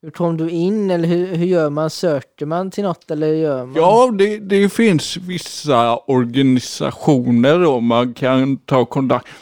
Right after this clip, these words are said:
Speaker 2: med dem. Jag åkte med, heter helt enkelt bara Volontärresor.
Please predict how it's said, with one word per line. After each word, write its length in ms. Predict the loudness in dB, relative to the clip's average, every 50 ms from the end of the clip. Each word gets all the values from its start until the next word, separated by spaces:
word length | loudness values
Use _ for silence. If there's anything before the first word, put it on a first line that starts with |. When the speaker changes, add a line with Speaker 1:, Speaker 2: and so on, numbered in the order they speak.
| _ _
Speaker 2:
med 240 | -4 0 0 2 2
dem. 320 | 2 2 2 0 -2 -6 -6
Jag 400 | -2 2 2 4 4 4 2 2
åkte 680 | 2 2 2 2 0 -2 _ -20 -20 _ -2 0 2 2
med, 360 | 4 4 4 4 4 4 2 -2 _ _ _ -20 -20 _
heter 680 | -6 0 2 2 2 0 -2 -8 _ 0 2 2 2
helt 380 | 2 2 0 0 -2 -4 -4 -4
enkelt 440 | -4 -4 -4 -4 -4 -4 -4 _ 0
bara 320 | 0 2 2 2 0 0
Volontärresor. 1400 | 0 0 2 2 4 4 2 2 0 0 0 0 0 -2 -4 -6 -6 -4 -4 -6 -6 -4 0 0 2 2 0